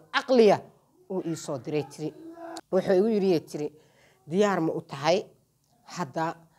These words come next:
oo xaal mastuurkii maadaama aan dhiibay oo aan ku raali geliyey in dee aan sheekadeenna wadano oo aniga iyo adigu aan isguursano?" "Haa,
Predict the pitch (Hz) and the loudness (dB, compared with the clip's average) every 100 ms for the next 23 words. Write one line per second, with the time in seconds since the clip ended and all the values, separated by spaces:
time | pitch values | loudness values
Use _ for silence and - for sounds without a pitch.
0 | _ _ _ - 165 156 156 165 165 160 | _ _ _ -6 -2 -2 -2 -2 0 0
1 | 156 - 220 - - 151 151 131 170 165 | -4 -4 -4 -4 -6 -6 -6 -4 -4 -4
2 | - 165 147 165 156 156 165 - _ _ | -6 -8 -8 -8 -4 -2 -2 -6 _ _
3 | _ _ 214 - 165 143 - 156 151 156 | _ _ -4 -2 -4 -6 -6 -4 -2 -4
4 | 139 170 156 165 175 - _ - - _ | -4 -4 0 2 0 -2 _ -20 -20 _
5 | 190 160 165 160 151 160 156 - 165 156 | -4 -2 0 -2 -2 -8 -8 -6 -8 -6
6 | 170 156 156 160 151 151 156 156 160 - | -6 -4 -2 -2 -2 -2 -2 -2 -2 -6
7 | - - _ - 170 - 165 165 151 123 | -14 -20 _ -6 -6 -4 -6 -4 -4 -6
8 | 156 160 151 143 - - 151 151 - 165 | -6 -6 -6 -8 -14 -20 -16 -16 -12 -10
9 | 165 156 220 240 254 247 240 226 | -10 -8 -6 -2 2 4 4 -2